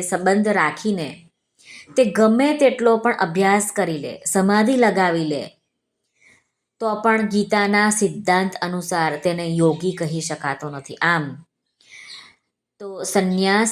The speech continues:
અને યોગની સાધના અલગ અલગ છે, પરંતુ સંકલ્પોના ત્યાગમાં બંને સાધનો એક જ છે. શ્રી કૃષ્ણાર્પણમસ્તુ.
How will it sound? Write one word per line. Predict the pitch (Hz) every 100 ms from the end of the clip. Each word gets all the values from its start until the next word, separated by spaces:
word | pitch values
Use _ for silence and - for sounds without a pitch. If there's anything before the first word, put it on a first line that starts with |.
| -
અને | 202
યોગની | 190 180 170 170 190 196
સાધના | 196 165 156 160 185
અલગ | - 165 180 196
અલગ | 180 160 156
છે, | -
પરંતુ | 151 151 156 160
સંકલ્પોના | 165 170 175 170 220 226 220 208 202 202
ત્યાગમાં | - 165 147 151 180 165 135 - _ _ _ _ _ - -
બંને | 180 180 202 233
સાધનો | 226 180 160 170 175 208 - 165
એક | 165 175
જ | 156 -
છે. | - 143 143 _ _ _ _ _ _ - - -
શ્રી | 202
કૃષ્ણાર્પણમસ્તુ. | 190 196 - 202 196 196 196 190 185 185 165 165 - 175